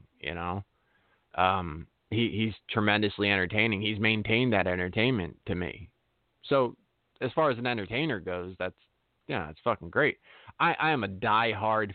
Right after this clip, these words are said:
fucking forty-niner fan, like, hands fucking down. But I don't, like, I don't aspire to be Joe Montana. I'm not a quarterback. I'm not a wrestler. Why would I aspire to be a wrestler?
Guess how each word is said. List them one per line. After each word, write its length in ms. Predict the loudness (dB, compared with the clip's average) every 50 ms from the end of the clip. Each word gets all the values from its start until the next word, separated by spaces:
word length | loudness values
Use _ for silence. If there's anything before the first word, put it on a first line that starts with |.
| -2
fucking 360 | -2 -2 -2 0 -4 -10 -10 -6
forty-niner 640 | -4 -2 -2 -2 -4 -4 -2 -2 0 -2 -2 -6 -8
fan, 320 | -10 -12 -12 -12 -14 -12 -12
like, 160 | -12 -12 -12 _ -20 _ _
hands 440 | -12 -6 -2 0 0 0 0 -2 -6 -2
fucking 300 | -2 -2 -2 _ -8 -4
down. 340 | -2 0 0 0 -2 -4 -10 -18 _ _ _ _ _ _ _ _ _ _ _ _ _ _
But 120 | 0 2
I 100 | 2 2
don't, 160 | 2 2 0
like, 200 | 0 -2 -2 -4 _ -20 -20 _ _ _ _ _ _ _ _ _ _ _ _ _ _ _ _ _ _ _ _ _ _ _ _ _ _ _ 0
I 80 | 2 2
don't 200 | 2 2 0 -2
aspire 500 | -6 -10 -6 _ 0 2 2 2 0 0
to 60 | -2
be 120 | -6 -6 -6
Joe 180 | -6 -8 -8
Montana. 480 | -8 -8 -10 -10 -6 -4 -4 -2 0 -2
I'm 120 | -2 -2
not 100 | -4 -6
a 60 | -6
quarterback. 500 | -6 -4 -2 -2 -2 -4 -6 -12 -16 -16 -20 _ _ -20 -6
I'm 60 | -2
not 120 | 0 2
a 40 | 4 4
wrestler. 320 | 4 2 2 -4 -12 -10
Why 160 | -4 -2 0
would 120 | 0 0 2
I 100 | 2 0
aspire 420 | -2 -4 -4 _ 0 0 2 2
to 80 | 0 0
be 80 | 0
a 80 | 0 0
wrestler? 320 | 0 -2 -2 -4 -12 -20